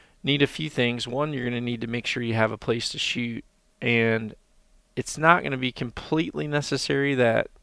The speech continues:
you're always able to shoot twenty yards, but we are going to be starting at twenty yards.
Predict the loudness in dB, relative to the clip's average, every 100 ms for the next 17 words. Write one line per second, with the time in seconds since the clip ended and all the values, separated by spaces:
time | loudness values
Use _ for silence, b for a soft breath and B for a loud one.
0 | -8 -4 2 4 4 4 -2 -6 -12 _
1 | 2 2 0 -6 -4 -4 -4 -8 -6 -4
2 | 0 2 4 2 0 -2 0 2 6 6
3 | 6 0 -6 -6 -6 -8 -8 -6 -4 2
4 | 4 4 0 -8 B B B B B B
5 | B B 10 8 4 -2 0 4 6 8
6 | 8 8 2 -6